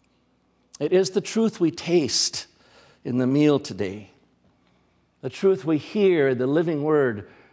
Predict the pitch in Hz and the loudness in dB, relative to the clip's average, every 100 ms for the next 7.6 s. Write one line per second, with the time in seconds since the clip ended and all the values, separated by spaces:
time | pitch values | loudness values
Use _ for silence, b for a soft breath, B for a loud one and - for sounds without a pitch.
0 | B 139 - 143 127 117 104 131 226 226 | B -8 -4 -2 0 -2 -4 0 0 0
1 | 226 - 160 135 156 170 - 160 147 127 | -2 -2 -2 -2 -2 -4 -8 -6 -4 -4
2 | 113 113 113 117 117 95 110 104 90 - | -6 -8 -10 -10 -10 -10 -10 -10 -12 -10
3 | 147 147 110 113 104 123 156 160 123 117 | -4 -4 -6 -12 -8 -4 -4 -4 -8 -12
4 | 110 110 - - 127 127 127 113 - 101 | -12 -12 -12 -8 -6 -4 -6 -8 -16 -16
5 | 98 73 - _ b b b b _ 120 | -16 -20 -20 _ b b b b _ -6
6 | 113 - 123 107 120 101 87 - - - | -6 -6 -6 0 0 0 -6 -4 -4 -6
7 | 101 - - 113 104 | -10 -8 -8 -8 -10